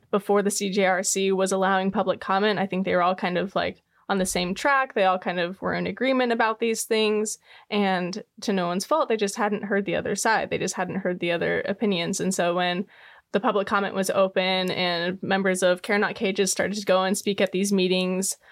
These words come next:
I think some light was shown onto the issue that maybe they hadn't seen before. And just, like, recently, Jennifer Crossley, like, kind of stood up at the last, um, C J R C meeting, and she said, "I'm not comfortable with the Fullerton Pike." And she's like, "We need to stay,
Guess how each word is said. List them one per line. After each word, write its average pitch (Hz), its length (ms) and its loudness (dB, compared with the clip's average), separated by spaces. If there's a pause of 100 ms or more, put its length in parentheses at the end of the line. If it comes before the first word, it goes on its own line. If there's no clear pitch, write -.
(180)
I 226 100 0
think 202 260 -2
some 185 520 0
light 196 340 0
was 214 160 2
shown 208 300 -2
onto 233 240 0
the - 180 -2
issue 349 520 2
that 190 340 2
maybe 190 240 2
they 190 140 0
hadn't 196 300 -4
seen 196 200 -2
before. 190 400 2
And 185 380 0
just, 190 180 -4
like, 180 180 -4
recently, 185 500 -2
Jennifer 185 360 -2
Crossley, 269 560 0
like, 226 220 2
kind 214 180 0
of 196 180 -2
stood 202 300 0
up 196 220 2
at 202 140 0
the 196 100 0
last, 196 460 0
um, 208 200 2
C 202 140 -4
J 196 160 2
R 190 140 2
C 220 200 0
meeting, 233 420 4
and 202 100 2
she 190 140 -2
said, 180 260 -2
"I'm 180 220 0
not 156 200 -4
comfortable 277 440 2
with 262 120 -2
the 254 60 -2
Fullerton 247 460 0
Pike." 226 360 -2
And 202 100 -2
she's 190 140 -6
like, 175 120 -2
"We 190 80 0
need 180 140 -2
to 190 80 -4
stay, 180 280 -6